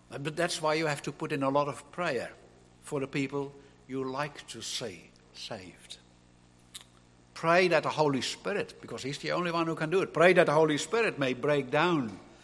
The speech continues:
this resistance in the heart of people. After what Mary had heard and believed about her young son, she had great expectations of him,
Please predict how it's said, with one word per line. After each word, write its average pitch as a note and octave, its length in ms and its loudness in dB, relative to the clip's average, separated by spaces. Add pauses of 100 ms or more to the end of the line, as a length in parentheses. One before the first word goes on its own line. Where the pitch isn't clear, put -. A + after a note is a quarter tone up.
(460)
this C#3+ 260 -4
resistance A2 1000 -8 (840)
in A#2 100 -12
the A2 80 -8
heart A#2 420 -6 (880)
of - 200 -18
people. B2 300 -8 (3250)
After D3 240 2
what D3 160 4
Mary D3+ 320 6
had D3 160 2
heard D#3 360 0 (360)
and C3 100 -10
believed F3 380 2
about D3+ 200 4
her C#3 80 0
young C3+ 300 0
son, A#2+ 260 -2
she - 140 -6
had A#2 160 -4
great C#3 300 0
expectations G#2+ 680 -10
of G#2 120 -12
him, F2 140 -16